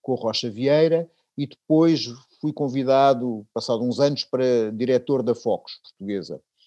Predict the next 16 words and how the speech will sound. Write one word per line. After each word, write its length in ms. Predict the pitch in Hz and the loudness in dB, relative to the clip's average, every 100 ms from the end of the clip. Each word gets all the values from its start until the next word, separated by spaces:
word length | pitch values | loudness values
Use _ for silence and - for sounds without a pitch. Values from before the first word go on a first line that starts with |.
| _ _ | _ _
Estive 220 | - 127 | -8 -8
como 160 | - 123 | -4 -4
diretor 340 | 120 117 123 | -2 -2 -4
da 100 | 117 | -4
Fox, 520 | 120 147 190 - - - _ _ _ | 0 2 2 0 -10 -14 _ _ _
depois 480 | 135 151 - 175 156 | -8 0 6 6 6
estive, 960 | - - 175 175 143 113 120 113 104 - - | 0 -4 0 2 2 0 0 0 -2 -6 -8
eh, 520 | 104 101 98 92 90 | -6 -6 -6 -8 -12
na, 1040 | 90 107 127 123 117 110 107 98 92 92 87 - _ _ _ _ _ - | -8 -4 0 0 0 -2 -4 -6 -8 -12 -18 -20 _ _ _ _ _ -10
no, 400 | 107 113 104 - - | -6 -6 -8 -12 -12
episodicamente, 1200 | 143 - 160 160 143 143 143 139 139 127 - 113 95 90 - - _ | -10 -4 2 4 4 0 -2 0 0 -2 -6 -10 -10 -12 -20 -20 _
quando 300 | 120 113 104 | -6 -4 -6
o 60 | |
Tadeu 420 | 101 123 117 120 | -6 -2 0 2
era 220 | 120 113 113 | 2 2 0
diretor, 800 | 123 123 113 - 120 110 95 | 0 0 0 -4 -2 -2 -6